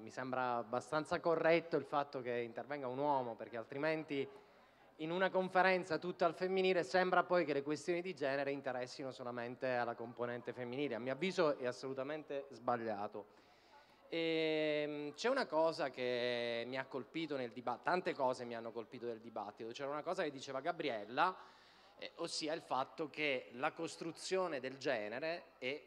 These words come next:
eh, comunque una costruzione sociale, è una costruzione che si lega con, eh, millenni di patriarcato, come, eh, come diceva adesso Franca, che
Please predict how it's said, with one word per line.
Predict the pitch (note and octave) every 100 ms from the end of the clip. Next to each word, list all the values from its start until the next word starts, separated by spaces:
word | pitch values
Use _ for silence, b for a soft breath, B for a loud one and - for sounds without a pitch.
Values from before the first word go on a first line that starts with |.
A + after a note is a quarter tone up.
| -
eh, | B2 A#2
comunque | - C3 B2+ E3+
una | A#2+
costruzione | A2+ - C3 B2 D3 A#2
sociale, | - G#2+ E3+ D#3+ A#2+ G#2+ F#2+ b b b
è | b
una | C#3 C#3+
costruzione | D3+ D3+ E3+ D#3+ - F3+ D#3+
che | C#3
si | C3 D3
lega | C#3 D3+ E3+ E3 F3 F#3
con, | - C#3+ C3+ D#3+ D#3+ D#3 D3 C3 - b b
eh, | B2+ B2
millenni | B2 C#3 C#3 C#3 D3 E3+ E3+ E3 D#3+
di | C3+ C3+ C#3+
patriarcato, | C3+ B2 A#2+ A2 - G3 F3+ D3+ C3
come, | B2+ B2 B2 A#2 - b
eh, | b B2
come | B2+ C3+
diceva | C3+ B2+ D3 B2+
adesso | B2+ B2+ A3
Franca, | D3+ A2 E3+ F3+
che | -